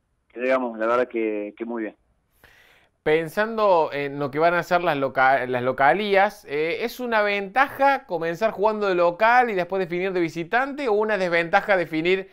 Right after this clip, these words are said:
Speaker 2: en cancha de Belgrano?
Speaker 1: Sí, la, la verdad que sí, me, me gustó, me gustó, salió así, ¿qué va a ser? Si hubiese sido a la inversa, eh, lo mismo hubiésemos tenido que trabajar. Eh, este,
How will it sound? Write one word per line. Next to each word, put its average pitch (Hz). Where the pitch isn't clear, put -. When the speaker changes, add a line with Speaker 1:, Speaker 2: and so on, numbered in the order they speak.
Speaker 2:
en 135
cancha 160
de 143
Belgrano? 123
Speaker 1:
Sí, 254
la, 220
la 214
verdad 240
que 226
sí, 185
me, 170
me 202
gustó, 247
me 196
gustó, 202
salió 185
así, 160
¿qué 156
va 143
a -
ser? 113
Si 131
hubiese 147
sido 147
a 131
la 127
inversa, 156
eh, -
lo 123
mismo 143
hubiésemos 135
tenido 131
que 123
trabajar. 117
Eh, 104
este, 104